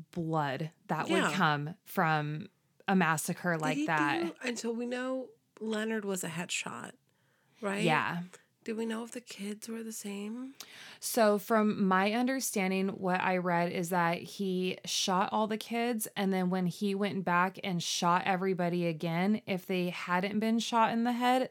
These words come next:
Speaker 1: that was the shot that
Speaker 2: Oh my
Speaker 1: he
Speaker 2: God.
Speaker 1: hit them with.
Speaker 2: No way.
Speaker 1: Just
Speaker 2: So, yeah, for
Speaker 1: crazy.
Speaker 2: sure. Just so much
Speaker 1: So
Speaker 2: blood.
Speaker 1: much.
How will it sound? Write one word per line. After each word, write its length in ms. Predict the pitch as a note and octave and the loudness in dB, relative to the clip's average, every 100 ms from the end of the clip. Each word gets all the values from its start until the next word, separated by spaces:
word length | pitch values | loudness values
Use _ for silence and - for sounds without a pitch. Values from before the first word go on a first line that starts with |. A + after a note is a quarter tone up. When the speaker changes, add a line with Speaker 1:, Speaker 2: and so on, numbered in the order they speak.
| - | -6
Speaker 1:
that 440 | F3+ F#3 F3+ F3 | 0 6 6 4
was 220 | F3+ E3 | 0 0
the 120 | - | -2
shot 400 | E3 - E3 D#3 | -2 0 0 0
that 120 | A#3+ A3 | 0 0
Speaker 2:
Oh 20 | |
my 60 | G3 | 0
Speaker 1:
he 520 | F#3 E3 D#3 D3+ D3 | 2 2 0 0 -2
Speaker 2:
God. 680 | D#3 E3+ F3 E3+ D#3+ E3 D#3+ _ _ _ | -4 -6 -6 -6 -8 -10 -14 _ _ _
Speaker 1:
hit 240 | F3 D#3+ | -4 -4
them 200 | D#3 C#3 | -4 -6
with. 480 | - G2 G#2 - - - | -4 -6 -6 -10 -16 -10
Speaker 2:
No 260 | A#3 B3 | -8 -6
way. 960 | A3+ F#3+ F3 E3+ E3 C3 F2+ - - - _ _ _ _ _ _ | -8 -6 -6 -6 -10 -12 -14 -16 -20 -20 _ _ _ _ _ _
Speaker 1:
Just 400 | - G#3 F#3 - - _ _ _ _ _ _ _ - | 0 0 2 -2 -8 _ _ _ _ _ _ _ -12
Speaker 2:
So, 180 | - | -6
yeah, 300 | C4 A#3 F3 | -2 0 -2
for 380 | - - B3 A#3+ | -4 -2 2 4
Speaker 1:
crazy. 340 | G3+ F#3 F3 E3 | 6 6 6 4
Speaker 2:
sure. 600 | A3 G#3 F3+ E3+ F3+ F#3 _ - | 4 4 2 0 -2 -8 _ -20
Just 320 | - - - | -12 -8 -4
so 140 | G#3 | -4
much 80 | F#3 | 0
Speaker 1:
So 340 | F3 - - G3+ | 2 6 8 8
Speaker 2:
blood. 120 | F3 | 8
Speaker 1:
much. 540 | D#3 C#3 F#2+ - - | 4 0 -4 -4 -4